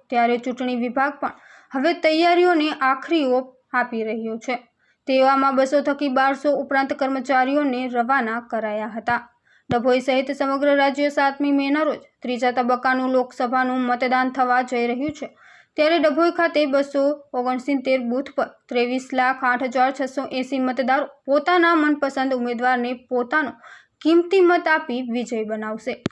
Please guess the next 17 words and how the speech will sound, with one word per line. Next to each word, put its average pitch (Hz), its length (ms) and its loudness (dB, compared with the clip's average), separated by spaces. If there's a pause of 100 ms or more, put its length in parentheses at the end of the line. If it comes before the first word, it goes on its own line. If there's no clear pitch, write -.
(280)
તેવામાં 247 480 2
ડભોઈ 262 260 2
તાલુકા 269 400 2
પંથકમાં 277 540 -2
બસો 277 340 0
ઓગણસિત્તેર 269 580 -2
બૂથ 262 400 -6
પર 294 120 -2 (180)
પોલીસ 240 220 -2
સ્ટાફ 247 300 -2
સહિત 254 360 -2
પોલિંગ 254 460 -2
ઓફિસર 240 400 -2
અને 233 280 -6
ઝોનલ 240 360 0
ઓફિસર 254 480 -4
મળી 262 240 -2